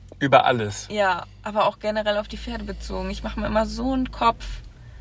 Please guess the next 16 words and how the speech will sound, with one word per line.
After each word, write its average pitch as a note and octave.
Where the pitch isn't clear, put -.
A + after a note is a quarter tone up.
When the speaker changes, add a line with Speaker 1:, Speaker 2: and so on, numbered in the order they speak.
Speaker 2:
Das G#3+
ist -
echt -
krass -
irgendwie. E3+
Können B3+
wir A3
auf A3+
jeden A#3+
Fall A3+
auch G#3+
nochmal A3
eine G3+
Podcast-Folge G3+
drüber G3+
machen? A3+